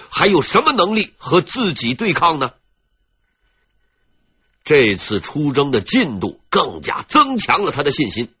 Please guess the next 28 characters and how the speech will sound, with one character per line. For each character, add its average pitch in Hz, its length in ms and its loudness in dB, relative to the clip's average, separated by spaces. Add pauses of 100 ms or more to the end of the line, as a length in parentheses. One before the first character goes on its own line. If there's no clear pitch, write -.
(880)
他 - 160 -2
一 120 280 2
路 214 240 2
攻 220 380 0
击 175 200 -2
前 143 280 -2
行， 117 240 -6 (440)
只 113 240 -4
用 143 180 2
了 82 80 -4
十 170 280 0
一 330 180 2
天 208 260 2 (120)
就 160 160 0
打 135 400 0
到 190 80 4
了 110 140 0
京 131 180 -8
城。 90 200 -12 (880)
此 - 200 -8
刻， - 280 -2 (380)
这 123 200 2
座 104 180 -4
宏 233 460 -2
伟 147 160 4
的 101 100 -4
都 190 220 -4
城 117 260 -4